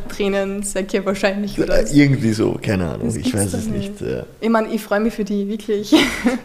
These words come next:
Speaker 2: Ja,
Speaker 1: <laughs> Aber
Speaker 2: ja.
Speaker 1: mir kommen sogar beim Lachen die Tränen, also.
Speaker 2: <laughs> Ja. Ja, es
Speaker 1: Na,
Speaker 2: ist,
Speaker 1: arg.
Speaker 2: ist witzig. <laughs>
Speaker 1: Oh Mann.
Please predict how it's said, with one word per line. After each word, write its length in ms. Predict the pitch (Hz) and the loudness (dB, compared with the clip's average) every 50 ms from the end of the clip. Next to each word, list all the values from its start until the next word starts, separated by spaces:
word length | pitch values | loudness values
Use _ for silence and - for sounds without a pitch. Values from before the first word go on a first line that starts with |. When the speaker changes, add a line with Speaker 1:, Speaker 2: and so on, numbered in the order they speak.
| - - | -4 0
Speaker 2:
Ja, 360 | - 107 104 - 139 - - - | 4 6 6 8 6 6 4 2
Speaker 1:
<laughs> 80 | - - | 0 2
Aber 100 | 240 220 | 4 4
Speaker 2:
ja. 100 | 226 - | 6 6
Speaker 1:
mir 100 | - - | 4 4
kommen 200 | - 285 240 247 | 4 4 4 4
sogar 200 | 240 233 226 220 220 | 4 2 0 0 0
beim 120 | 220 208 | -2 -2
Lachen 260 | 196 - - - 269 | -2 -2 -2 0 0
die 120 | 240 220 - | 0 -2 -2
Tränen, 400 | - - 190 190 185 190 196 196 | -6 -2 2 4 4 4 4 2
also. 180 | 196 196 202 214 208 | 0 4 4 4 4
Speaker 2:
<laughs> 720 | 277 294 294 277 247 - - - - - - - - - | 4 4 2 2 0 -4 -8 -10 -10 -12 -12 -14 -12 -4
Ja. 360 | - - 98 107 - 285 302 - - - 135 131 - - - - - - - - - - - - - | 0 2 2 2 0 -2 -6 -10 -14 -18 -18 -18 -18 -20 -20 -20 -20 -20 -16 -12 -10 -10 -10 -6 -2
Ja, 160 | - 196 202 | 2 4 6
es 140 | 214 208 208 240 | 6 4 2 0
Speaker 1:
Na, 40 | - | -4
Speaker 2:
ist, 80 | - | -4
Speaker 1:
arg. 420 | 226 240 262 262 247 226 - - - - - - - - | -4 -4 -4 -6 -6 -8 -12 -16 -20 -20 -20 -14 -8 -6
Speaker 2:
ist 140 | 120 107 95 | -4 -2 -2
witzig. 280 | 92 87 - - - - - - - - - - _ - | -2 -4 -6 -10 -20 -20 -20 -20 -20 -20 -20 -14 _ -4
<laughs> 640 | 160 - - - - - - - - - - 208 190 - - - - 170 165 - - - - - - - - | -4 -4 -4 -4 -8 -10 -12 -12 -4 0 0 0 0 0 -6 -10 -8 -8 -8 -8 -10 -16 -20 -20 -20 -14 -8
Speaker 1:
Oh 160 | 240 233 233 220 | -6 -4 -2 -2
Mann. 440 | 220 214 208 208 208 208 208 202 | -2 -2 -4 -4 -4 -6 -6 -8